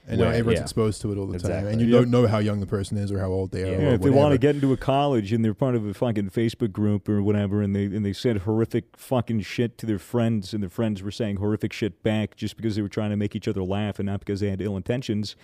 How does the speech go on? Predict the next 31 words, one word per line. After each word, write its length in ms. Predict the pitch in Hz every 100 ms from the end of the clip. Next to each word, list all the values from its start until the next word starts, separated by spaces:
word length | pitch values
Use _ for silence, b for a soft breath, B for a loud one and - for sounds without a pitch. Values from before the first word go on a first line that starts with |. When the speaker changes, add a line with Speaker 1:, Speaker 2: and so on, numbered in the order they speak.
| b b b b
Speaker 3:
and 100 | 113
someone 240 | 127 117 110
wants 200 | 110 -
to 60 |
share 180 | 110 117
that 140 | 113 107
to 80 | -
the 80 |
college, 560 | - 202 147 127 123 -
then 160 | 113 113
the 60 |
college 320 | 107 113 110 -
could 80 |
just 120 | 98 -
be 60 |
like, 160 | 104 92
"Nope, 240 | 110 123 -
nope, 260 | 110 110
denied. 380 | 110 107 107 95 - - 104
No, 120 | 104
you're 140 | 104
a 40 | 101
terrible 300 | 110 101 95
person." 420 | 104 98 80 98 _ -
Speaker 1:
Yeah, 360 | 113 113 104 - _ -
it's 180 | 117 135
interesting. 460 | 147 143 107 92 - _ _
Because 220 | 143 160
obviously, 500 | - 170 180 - 156
like, 260 | 127 113 101
s-, 180 | -